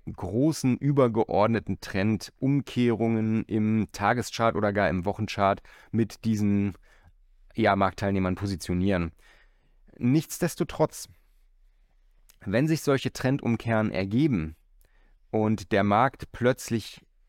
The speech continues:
in Richtung der C-O-T-Daten anfängt zu lauf-, zu laufen,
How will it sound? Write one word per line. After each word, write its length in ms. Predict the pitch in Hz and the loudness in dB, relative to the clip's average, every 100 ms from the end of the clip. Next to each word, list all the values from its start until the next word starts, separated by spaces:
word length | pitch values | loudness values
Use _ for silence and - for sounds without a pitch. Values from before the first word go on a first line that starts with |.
| _ - | _ -2
in 240 | 135 147 | 0 2
Richtung 580 | 120 139 - 127 120 117 | 0 -2 0 0 2 2
der 160 | 107 | 0
C-O-T-Daten 800 | - - 107 - 117 104 98 107 | -2 -2 -2 0 0 2 2 0
anfängt 540 | - 110 113 104 101 - | -2 -2 -2 -2 -2 -4
zu 120 | 98 | -4
lauf-, 460 | 92 101 127 - - | 2 2 2 -4 -12
zu 140 | 101 | -2
laufen, 420 | 101 123 113 85 | 0 0 0 -6